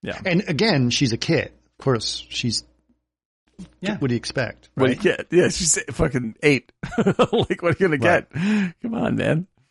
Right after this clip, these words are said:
Speaker 2: Yeah.
Speaker 1: But, uh, it is a terrific performance. She is so insanely charming and funny, and, like, you utterly buy that she can outwit anybody in this movie the whole
Speaker 2: Right.
Speaker 1: time. Yeah, it's really, really something to see.
Speaker 2: Right.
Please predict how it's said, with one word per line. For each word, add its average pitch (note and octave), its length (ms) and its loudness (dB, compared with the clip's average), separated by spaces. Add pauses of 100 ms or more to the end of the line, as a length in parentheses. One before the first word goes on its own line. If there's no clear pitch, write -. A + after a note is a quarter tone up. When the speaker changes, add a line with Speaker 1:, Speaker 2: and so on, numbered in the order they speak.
(560)
Speaker 2:
Yeah. F#2+ 200 -4
Speaker 1:
But, F#2+ 240 -2
uh, G2+ 220 0
it D#3 160 4
is D3+ 160 4
a A#2+ 60 -2
terrific G2+ 420 2
performance. - 720 -6
She - 260 -4
is G#2 120 -2
so A2 500 0
insanely A2+ 960 0
charming G2 600 -2
and D2+ 120 -10
funny, G2+ 540 -4
and, G#2 320 -6
like, F2+ 240 -10 (220)
you C3 220 -4
utterly D3+ 380 4
buy A2 380 -2
that F#2 160 -10
she - 160 -6
can G2 160 -4
outwit G2+ 440 -2
anybody G2+ 480 -2
in F2 100 -8
this F2 180 -10
movie G2 420 -6 (500)
the D3 60 -2
whole A2 160 2
Speaker 2:
Right. F#2 80 -2
Speaker 1:
time. - 360 -8 (120)
Yeah, - 200 -10
it's - 260 -12
really, A2 280 0
really D#2 300 -10
something - 340 -8
to - 60 -12
see. - 220 -8 (880)
Speaker 2:
Right. F#2 180 -10